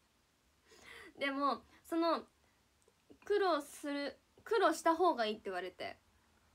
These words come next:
そう。なんかそれが地盤になるから、あの、「苦労しなさい」って言われた。<laughs> あー、二年苦労するってどうしよう。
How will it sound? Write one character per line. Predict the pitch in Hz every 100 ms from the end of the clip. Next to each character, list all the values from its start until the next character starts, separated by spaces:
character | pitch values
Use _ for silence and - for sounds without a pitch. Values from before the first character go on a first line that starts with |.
| _ _ _ _ _ _ _ _ _ _ _ _ _
そ | - 226 190 - _ _ _
う。 | 233
な |
ん | 226
か | 226
そ | 330
れ | 381
が | 381 339
地 | 233 240
盤 | 294 320
に | 320
な | 320
る | 269
か | 196
ら、 | 202 214 190 - _ - - _ _ -
あ | 233
の、 | 233 233 240 _
「苦 | - 392
労 | 277
し | 269
な | 233 247
さ | 269
い」 | 226
っ |
て | 214
言 | 196
わ |
れ | 196
た。 | 190 196
<laughs> |
あ | 294 277 240 254 - - _ _ _ _ _ _ _ _ _ _ _ - - _ _ _ _ _ _ _ _ _ _ _ _ _ - - - - 539 494 440 392 _ 381
ー、 | 381 381 381 381 381 381 381 - - - -
二 | 311 370 523 480
年 | 294 294
苦 | 330
労 | 311 359
す | 311 269
る | 269
っ |
て | 269 254
ど | 277
う | 403 523
し | 415
よ | 349 302 285 262
う。 | 392